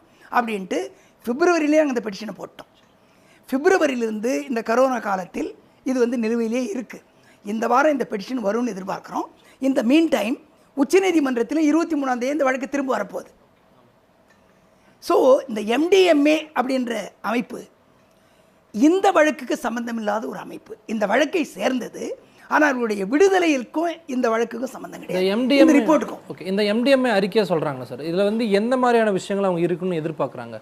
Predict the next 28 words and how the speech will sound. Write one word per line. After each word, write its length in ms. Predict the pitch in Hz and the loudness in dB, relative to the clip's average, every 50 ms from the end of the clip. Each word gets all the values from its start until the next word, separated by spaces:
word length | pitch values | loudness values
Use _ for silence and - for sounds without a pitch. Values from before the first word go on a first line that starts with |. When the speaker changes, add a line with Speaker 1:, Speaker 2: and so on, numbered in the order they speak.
| - - | -14 -12
Speaker 1:
இதுல 140 | 262 277 277 | -10 -8 -8
அவங்க 200 | 262 262 247 240 226 | -8 -8 -8 -10 -8
normally 440 | 226 262 302 311 339 330 311 320 302 | -6 -6 -6 -6 -4 -4 -6 -6 -6
வந்து 240 | 277 262 262 294 277 | -6 -8 -8 -8 -8
இவங்க 100 | 254 220 | -8 -8
எதுவுமே 240 | 208 - 233 233 214 | -8 -8 -10 -10 -10
எதிர்பார்க்கல, 440 | 190 190 190 202 190 - - - | -12 -12 -12 -12 -14 -14 -12 -14
உண்மையா 260 | - 165 175 185 190 180 | -12 -10 -10 -10 -10 -10
சொல்ல 200 | - - - - | -12 -14 -16 -14
போனா. 180 | - - - - - | -14 -14 -14 -12 -6
ஏன்னா 400 | 247 262 277 262 220 247 269 330 - - - - - - - - - - - - | -4 -2 -2 -2 -4 -6 -8 -10 -12 -16 -20 -20 -20 -20 -20 -20 -20 -20 -12 -6
இந்த 380 | 254 262 269 254 240 226 214 220 | -4 -2 -2 0 0 0 0 0
அறி-, 180 | 240 294 302 269 | 0 -2 -4 -4
இந்த 500 | 254 240 240 233 220 226 220 220 226 - | -6 -6 -4 -2 -2 0 0 -2 -2 -4
அமைப்பு 440 | - 214 262 294 339 320 320 262 277 | -4 -2 0 0 0 0 0 0 0
வந்து 220 | 254 254 262 294 | 2 2 0 -2
இருபது 300 | 247 240 262 277 294 269 | -2 -2 -2 -2 2 2
ஆண்டுகளாக 460 | 247 220 226 214 196 202 202 208 202 - | 2 2 2 -2 -2 -2 -2 -2 -4 -6
இருக்கு. 220 | - - - - - - | -10 -16 -20 -20 -20 -20
Speaker 2:
ம். 300 | - 131 127 123 120 120 - - - - - - - - - - | -18 -18 -16 -16 -18 -20 -20 -20 -20 -20 -20 -20 -20 -18 -8 -4
Speaker 1:
ரெண்டாயிரத்தி 560 | 196 233 269 302 339 339 311 311 269 294 - | -4 -2 2 2 4 4 2 0 -4 -2 2
பதினஞ்சு 340 | - 254 254 262 262 247 247 | 2 2 2 2 0 0 0
வரைக்கும் 280 | 226 226 233 262 254 - | 0 -2 0 -2 -4 -2
ஃபண்ட் 200 | 220 214 247 277 | -2 -2 -2 -4
கொடுத்துட்டு 340 | - 247 202 - 208 190 170 | -4 -6 -8 -8 -12 -16 -14
இருந்தாங்க 220 | 165 170 - - | -16 -16 -14 -12
கவர்மெண்ட்ல. 360 | 160 180 180 180 156 - - - - - | -10 -10 -10 -12 -14 -16 -20 -20 -20 -20
Speaker 2:
சரி. 160 | - - 123 | -20 -20 -20